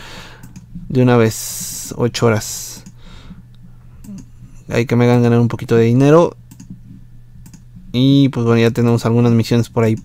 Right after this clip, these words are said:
ya trabajando y pendientes. Que así sea, ocho horas, todos para allá.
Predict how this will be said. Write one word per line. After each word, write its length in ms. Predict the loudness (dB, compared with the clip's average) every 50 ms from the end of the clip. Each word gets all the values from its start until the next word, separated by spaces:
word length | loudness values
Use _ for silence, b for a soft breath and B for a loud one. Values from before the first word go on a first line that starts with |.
| -14 -8
ya 260 | -2 0 2 2 2
trabajando 400 | 2 0 -4 -4 -2 -2 -2 -2
y 40 | 0
pendientes. 540 | 0 0 0 2 2 2 0 0 -4 -4 -8 B B B B B B B B B B B -14 -8
Que 120 | -6 -4
así 140 | -4 -4 -2
sea, 320 | 0 2 2 2 0 -4 -10
ocho 320 | -8 -8 -8 -6 -4 -4 -4
horas, 400 | -4 -4 -8 -10 -14 -16 -14 -8
todos 220 | -6 -6 -6 -6
para 160 | -4 -4 -2 0
allá. 220 | 0 -2 -2 -4